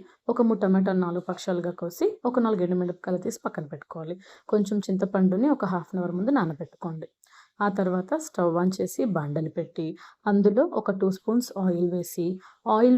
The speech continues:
వేడెక్కిన తర్వాత అందులో కొంచెం జీలకర్ర వేసి, ఆ తర్వాత అందులోనే కొంచెం ధనియాలు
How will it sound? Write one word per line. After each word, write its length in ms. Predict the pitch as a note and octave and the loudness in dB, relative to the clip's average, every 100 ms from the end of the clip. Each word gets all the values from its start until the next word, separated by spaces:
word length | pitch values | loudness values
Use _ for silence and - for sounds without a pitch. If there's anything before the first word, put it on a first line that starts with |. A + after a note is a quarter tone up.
| F3+ | 4
వేడెక్కిన 440 | E3 F3 - G3 F#3+ | 0 -4 -4 -4 -4
తర్వాత 320 | D#3+ D#3+ D3+ C4+ F4 - _ A3 | -4 -6 -4 -4 -4 -8 _ 0
అందులో 360 | F#3 F3+ F3 F3 G3 A3 - - _ - | 2 4 2 2 0 -6 -18 -20 _ -2
కొంచెం 320 | F#3+ F#3 F#3+ F#3+ C#3 | 0 2 2 2 2
జీలకర్ర 420 | D#3 D#3+ F3 E3 D#3 | -4 -6 -6 -6 -6
వేసి, 360 | D3+ - D3+ D3+ - _ _ _ | -10 -12 -12 -12 -14 _ _ _
ఆ 100 | A3 G3 | -2 2
తర్వాత 320 | G3+ G3 G3+ G#3+ F#3 | 4 4 2 2 2
అందులోనే 420 | F3 F3+ F#3+ B3+ - - | 2 2 2 0 -4 2
కొంచెం 340 | F#3+ F#3 F#3+ F#3+ - F3+ G3 | 4 4 0 -4 -4 -2 0
ధనియాలు 400 | F3+ F#3 E3+ | 2 2 0